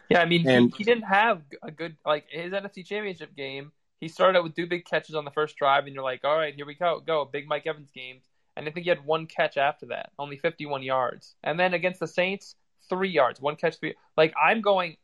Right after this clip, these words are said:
Speaker 1: I'm
Speaker 2: But the
Speaker 1: going
Speaker 2: Saints
Speaker 1: with
Speaker 2: always
Speaker 1: Fields.
Speaker 2: shut him down. Saints always shut him down.
Speaker 1: Yeah, I know. Like, he has trouble with Lattimore. But even still, I, I'm going with the, the Phoenix Open. I, I don't think this is a Mike Evans game, especially, like, the, ball, the,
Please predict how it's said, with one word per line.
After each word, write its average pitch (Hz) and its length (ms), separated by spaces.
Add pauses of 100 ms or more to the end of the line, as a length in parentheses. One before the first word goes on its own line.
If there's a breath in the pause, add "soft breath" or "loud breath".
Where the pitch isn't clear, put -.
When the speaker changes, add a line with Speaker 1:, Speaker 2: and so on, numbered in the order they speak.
Speaker 1:
I'm 160 120
Speaker 2:
But 165 100
the 165 60
Speaker 1:
going 156 100
Speaker 2:
Saints 190 240
Speaker 1:
with 117 60
Speaker 2:
always 104 140
Speaker 1:
Fields. 92 100
Speaker 2:
shut 95 180
him 92 100
down. 92 360 (100)
Saints 120 320
always 92 240
shut 87 180
him 90 140
down. 90 300
Speaker 1:
Yeah, 160 200
I 147 80
know. 135 200
Like, 135 160
he 156 80
has 143 120
trouble 123 220
with 120 100
Lattimore. 120 320
But 135 280 (120)
even 196 240
still, 175 340
I, 147 280
I'm 180 260
going 160 400
with 139 220 (160)
the, 139 180
the 135 80
Phoenix 139 340
Open. 123 200
I, 131 160 (100)
I 151 80
don't 160 140
think 160 140
this 143 100
is 139 60
a 139 40
Mike 135 160
Evans 135 160
game, 139 120 (200)
especially, 233 720
like, 165 220 (340)
the, 165 140
ball, 151 280
the, 170 220